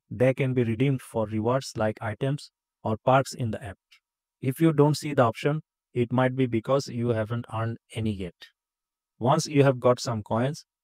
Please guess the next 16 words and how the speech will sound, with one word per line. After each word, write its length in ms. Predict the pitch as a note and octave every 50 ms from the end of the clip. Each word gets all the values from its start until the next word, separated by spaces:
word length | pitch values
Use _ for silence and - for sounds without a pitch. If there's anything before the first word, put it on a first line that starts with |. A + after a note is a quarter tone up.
| _ -
you 140 | - A#2 A2+
can 180 | - C3 A#2+
use 280 | A#2 A2+ B2 C3+ C3 B2
them 220 | C3+ C#3 C#3+ D3 -
to 80 | - -
claim 300 | - - B2 C3 C3 B2+ - -
cool 140 | B2+ C3 C3+
rewards. 560 | B2+ A2+ G#2+ G2 F#2 F2 E2+ - - - _ _ _ _ _ _ _ _ _ _ _ _ -
It's 180 | B2 A#2+ - -
as 240 | - C#3 D3 D3 -
simple 360 | - C3+ C3 A#2+ - B2 G#2+
as 140 | G2+ F#2 -
that, 200 | - F2+ - _ _ -
and 220 | - D3+ D3 D3 C3+
that's 240 | A#2+ G#2+ - - -
it. 120 | F#2+ -